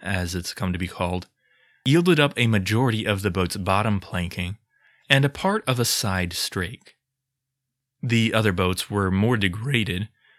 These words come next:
but together they tell us most clearly that wooden plank vessels had been introduced in England, possibly used on the North Sea or the surrounding rivers.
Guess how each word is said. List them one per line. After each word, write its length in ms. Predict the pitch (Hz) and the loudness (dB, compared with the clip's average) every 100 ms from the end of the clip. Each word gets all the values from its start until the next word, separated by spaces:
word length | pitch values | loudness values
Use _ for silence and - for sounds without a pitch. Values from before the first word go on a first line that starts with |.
| _ _ | _ _
but 160 | 143 147 | -2 0
together 400 | - 170 190 175 | 0 0 2 2
they 120 | 151 | 2
tell 280 | 127 120 113 | 0 0 0
us 140 | 107 | 0
most 420 | 110 101 110 - - | 0 2 2 -2 -6
clearly 520 | - 143 143 135 127 | -2 0 2 2 2
that 260 | 110 107 | 2 0
wooden 400 | 104 104 120 117 | 0 2 2 0
plank 340 | 104 101 92 92 | -2 -2 0 0
vessels 560 | 95 85 - 87 90 - _ - _ - | -2 -4 -4 -6 -8 -10 _ -20 _ -4
had 260 | 135 147 | 0 2
been 160 | 170 185 | 2 0
introduced 580 | 123 104 101 98 104 - | 0 -2 0 0 -2 -2
in 120 | 110 | -4
England, 580 | - 98 87 82 87 - _ _ _ _ _ | -2 -2 -2 -2 -6 -8 _ _ _ _ _
possibly 500 | 127 127 113 104 101 | -4 -4 -2 0 0
used 460 | 95 98 95 95 - | 0 0 0 -2 -4
on 260 | 98 92 | -2 0
the 120 | 92 | 2
North 300 | 90 90 87 | 2 0 -2
Sea 420 | - - 98 95 95 | -4 -4 -2 -2 -4
or 180 | 87 98 | -4 -4
the 140 | 90 | -2
surrounding 580 | 87 98 90 90 87 87 | -2 -2 -2 -2 -2 -2
rivers. 480 | 87 95 92 90 - | -2 0 0 -2 -6